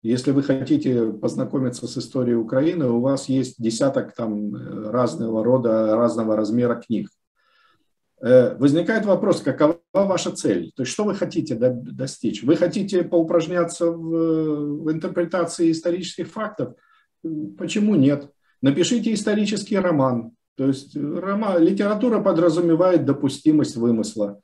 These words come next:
Мы ведь опираемся на историче-, на литературу, когда говорим об исторических фактах, на каждом шагу. То есть я, к сожалению, ну, я щас, мне в голову ничего такого не приходит более интересного, чем, э, вопиющий, так сказать, пример.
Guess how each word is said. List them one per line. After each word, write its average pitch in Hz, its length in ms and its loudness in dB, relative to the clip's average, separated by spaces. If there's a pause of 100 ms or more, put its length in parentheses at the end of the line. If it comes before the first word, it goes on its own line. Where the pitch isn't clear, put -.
(240)
Мы 202 220 8
ведь 151 340 6 (180)
опираемся 170 840 4
на 139 320 6
историче-, 151 640 2
на 175 240 6
литературу, 165 880 4
когда 160 360 0
говорим 180 500 2
об 165 380 2
исторических 175 640 -2
фактах, - 400 -4 (420)
на 160 140 4
каждом 196 420 2
шагу. 233 540 0 (300)
То 156 60 6
есть 147 160 6 (180)
я, 185 200 6
к - 60 -2
сожалению, 170 680 4
ну, 165 180 2
я 143 240 4
щас, - 240 -2
мне 156 120 0
в 143 60 -2
голову 151 300 8
ничего 147 260 2
такого 143 240 -2
не 143 120 4
приходит 156 420 0
более 135 260 8
интересного, 107 540 0
чем, 139 380 2 (380)
э, 131 280 2
вопиющий, 165 640 4
так 107 160 0
сказать, 117 400 2
пример. 139 440 4